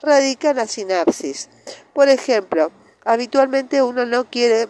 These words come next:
no tiene conciencia de las partes del cuerpo que están en contacto con la ropa, ni tampoco conciencia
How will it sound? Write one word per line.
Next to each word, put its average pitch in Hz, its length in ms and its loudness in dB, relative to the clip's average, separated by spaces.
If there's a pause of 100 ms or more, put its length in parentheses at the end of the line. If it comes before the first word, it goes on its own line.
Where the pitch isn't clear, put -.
(120)
no 208 180 0
tiene 240 400 -2
conciencia 180 680 0
de 190 100 4
las 170 140 -2
partes 175 340 -4
del 175 120 -8
cuerpo 160 400 -2
que 180 60 -6
están 160 220 -4
en 165 100 -4
contacto 160 520 -6
con 151 140 -6
la 147 120 -6
ropa, 190 440 2 (380)
ni 254 100 -10
tampoco 247 540 -2
conciencia 226 800 -4